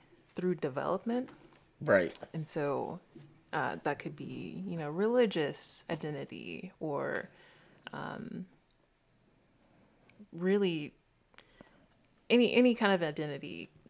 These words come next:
Speaker 1: goes through a development stage. And,
Speaker 2: Mm-hmm.
Speaker 1: um,
Speaker 2: Yeah, I'm trying to find, you said something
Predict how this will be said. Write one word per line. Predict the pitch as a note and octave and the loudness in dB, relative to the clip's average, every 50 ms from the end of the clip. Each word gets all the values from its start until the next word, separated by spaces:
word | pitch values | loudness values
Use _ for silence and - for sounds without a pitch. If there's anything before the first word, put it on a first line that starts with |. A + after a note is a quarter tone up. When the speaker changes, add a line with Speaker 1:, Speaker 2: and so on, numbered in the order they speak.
| - | -4
Speaker 1:
goes | - F3 D#3+ D#3+ D#3 - | -2 0 0 0 -2 -4
through | - - D#3 D3+ C#3 C#3 C#3 - - - - _ - | -4 -6 -6 -4 -6 -8 -10 -14 -18 -20 -12 _ -8
a | D#3+ | -6
development | D3+ D#3+ D#3 - D#3 D3 D3+ C#3+ - - - - | -6 -4 -2 0 0 0 0 -2 -6 -8 -12 -10
stage. | - - - D3 C3+ C3+ C#3 - | -10 -10 -10 -8 -8 -10 -10 -12
And, | - - F#3+ F3+ - _ - - _ _ _ _ _ _ _ _ - | -12 -12 -12 -14 -16 _ -20 -20 _ _ _ _ _ _ _ _ -2
Speaker 2:
Mm-hmm. | - E2+ G2 F#2+ - - | 0 2 2 2 0 -2
Speaker 1:
um, | F#2 A#2 G2+ B1+ G1+ - - - F3+ - _ _ - - _ _ _ _ _ _ _ _ _ - - _ _ _ _ _ _ _ - | -4 -6 -6 -6 -8 -10 -12 -14 -16 -18 _ _ -20 -20 _ _ _ _ _ _ _ _ _ -20 -20 _ _ _ _ _ _ _ 4
Speaker 2:
Yeah, | F2+ - - | 4 4 4
I'm | - E2 - - | 4 0 0 0
trying | - - C3+ D#3+ F3+ | 4 6 8 8 8
to | D#3+ | 8
find, | - - F#2+ E2+ E2 D#2+ D#2 - - - - - _ _ _ _ _ _ _ _ _ _ _ _ _ _ _ - | 8 6 6 6 6 6 4 4 2 -2 -6 -10 _ _ _ _ _ _ _ _ _ _ _ _ _ _ _ -2
you | - F2+ B2 C3 | 2 4 4 8
said | - - A2 G2+ G2 | 10 10 10 10 10
something | - - E2+ - - - - - - - - - | 8 6 4 4 4 0 0 0 0 0 -2 -2